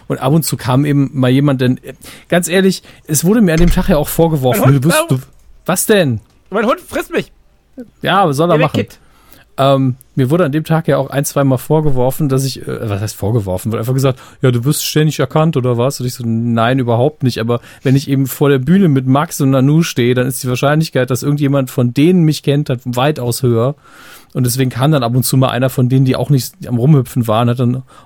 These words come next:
Speaker 1: "Ah, hi, kann ich ein Foto machen?" Und, und sau lieb auch alle immer. Und, ähm, ich hab dann da mit der, mit der, wie, wie heißt sie, Chris? Mit der Julia von Wikia gestanden?
Speaker 2: Genau, mit Julia von Wikia.
Speaker 1: Genau, hab mich ein bisschen unterhalten und, äh, hab ich, als der Auftritt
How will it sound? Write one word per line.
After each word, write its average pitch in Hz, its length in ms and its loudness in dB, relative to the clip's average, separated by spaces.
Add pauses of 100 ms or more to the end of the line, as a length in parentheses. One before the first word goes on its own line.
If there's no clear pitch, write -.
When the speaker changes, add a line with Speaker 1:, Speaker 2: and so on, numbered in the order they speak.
Speaker 1:
"Ah, 170 220 0
hi, 156 140 2
kann 156 120 0
ich 131 60 -2
ein - 40 -16
Foto 165 200 -2
machen?" 151 480 -2
Und, - 200 -12
und 127 240 -6
sau 127 240 2
lieb 127 240 0
auch 117 180 -2
alle 113 180 -2
immer. 120 280 -2 (800)
Und, 123 360 0
ähm, 120 260 0 (600)
ich - 100 -14
hab - 80 -16
dann 151 120 0
da 143 80 4
mit 143 180 0
der, 131 260 4
mit 123 140 0
der, 117 280 0
wie, 131 180 -10
wie 170 160 -4
heißt 214 200 -4
sie, - 100 -6
Chris? - 240 -2
Mit 147 160 0
der 135 80 2
Julia 202 400 2
von 190 240 -2
Wikia 202 260 -2
gestanden? 202 540 -2 (200)
Speaker 2:
Genau, 190 260 -4
mit 156 120 -8
Julia 175 220 -4
von 139 180 -10
Wikia. 123 240 -16 (240)
Speaker 1:
Genau, 139 240 2
hab 110 140 -2
mich 131 100 0
ein 139 40 -4
bisschen 160 200 -2
unterhalten 139 580 -2 (460)
und, 135 300 0
äh, 127 340 -4
hab 123 100 -2
ich, 135 240 -4
als 123 200 -8
der 127 100 -4
Auftritt - 560 -10